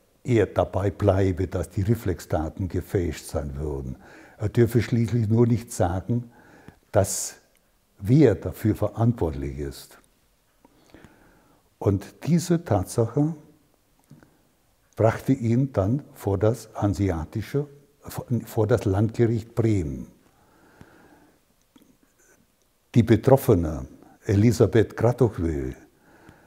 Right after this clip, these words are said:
äh, fühlte sich nach wie vor betroffen von dieser Anschuldigung im O T S und auch bei YouTube,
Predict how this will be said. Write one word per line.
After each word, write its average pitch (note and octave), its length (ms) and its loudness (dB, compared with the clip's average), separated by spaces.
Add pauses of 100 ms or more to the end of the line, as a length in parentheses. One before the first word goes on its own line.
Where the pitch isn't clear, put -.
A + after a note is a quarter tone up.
(360)
äh, G2 200 2 (1160)
fühlte B2+ 500 4
sich A2+ 440 -2
nach G#2 380 2
wie A#2+ 100 4
vor G#2 580 0 (1300)
betroffen A2 500 2
von A2 320 0
dieser A#2 440 0 (200)
Anschuldigung A2+ 880 0 (460)
im A#2 220 0
O G#2 100 0
T G#2+ 160 -2
S - 640 -6
und G2 200 -4
auch G2 120 -4
bei F#2+ 160 0
YouTube, F#2 600 -4